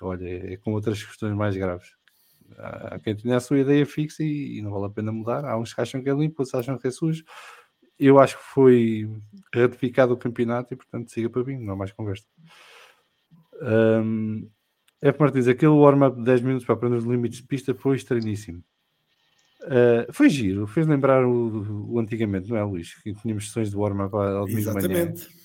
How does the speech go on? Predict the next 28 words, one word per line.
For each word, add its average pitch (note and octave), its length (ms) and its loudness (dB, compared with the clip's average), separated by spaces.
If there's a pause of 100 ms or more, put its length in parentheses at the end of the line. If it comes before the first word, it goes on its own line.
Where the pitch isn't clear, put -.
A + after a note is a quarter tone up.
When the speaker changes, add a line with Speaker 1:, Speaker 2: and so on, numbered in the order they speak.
(100)
Speaker 2:
Exatamente. - 340 -12
Speaker 1:
Meia B2 160 6
horita A#2 480 2
para A#2 120 -2
eles A2 300 -4
darem G#2+ 120 -4
umas A2 80 0
Speaker 2:
Meia A2 60 0
horita. G#2+ 260 -2
Speaker 1:
voltas G#2 300 -6
e G#2+ 60 -2
afinal G#2+ 340 -4
o G2+ 40 -4
setup. G2 420 -8 (760)
Speaker 2:
Para A#2 220 -4
a - 60 0
Speaker 1:
Ahm, G#2+ 40 -2
Speaker 2:
corrida. G#2+ 420 -4 (760)
Speaker 1:
eu E3 140 8
acho F3+ 180 4
que E3 400 6
pecou D#3+ 300 -4
por E3+ 140 -8
curto, E3 340 -2
para A2+ 100 -12
ser A2 140 -14
sincero. A#2 520 -12 (200)
Eh, F2+ 880 -16